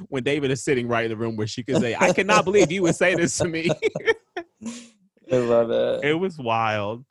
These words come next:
Speaker 1: And so now we get David trying to fix things, but really Tyler's like, "No, dude, let me do it. I got it." Like, he's trying to ease it over. And then with Cody, he's telling him that, like, David is dead to him now.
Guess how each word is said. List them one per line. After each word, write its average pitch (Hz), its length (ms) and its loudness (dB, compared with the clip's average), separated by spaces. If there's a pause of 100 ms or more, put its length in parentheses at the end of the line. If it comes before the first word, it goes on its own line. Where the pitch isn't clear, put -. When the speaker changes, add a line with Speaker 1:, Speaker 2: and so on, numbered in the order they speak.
(200)
Speaker 1:
And 143 100 -6
so 147 360 -2
now 151 300 -2
we 220 140 -6
get 170 180 -2
David 143 260 0
trying 147 280 -2
to 131 80 -10
fix - 340 -6
things, 110 340 -10
but 113 160 -6
really 139 460 -4 (140)
Tyler's 127 360 0
like, 101 180 -6
"No, 110 320 -4
dude, 101 220 -8
let 107 160 -6
me 123 140 -6
do 113 220 -2
it. 107 80 -4
I 101 120 -6
got 104 380 -6
it." 101 100 -8
Like, 101 280 -8 (580)
he's 160 200 -6
trying 170 240 0
to 147 60 0
ease 131 360 -4
it 123 100 -2
over. 127 320 -4
And 113 240 -10
then 113 100 -8
with 110 200 -10
Cody, 120 400 -6
he's 113 220 -12
telling 107 300 -8
him 104 220 -8
that, 101 160 -10
like, 101 220 -12
David 107 280 -4
is 98 140 -8
dead 110 280 -4
to 127 100 -4
him 131 220 -4
now. 131 520 -4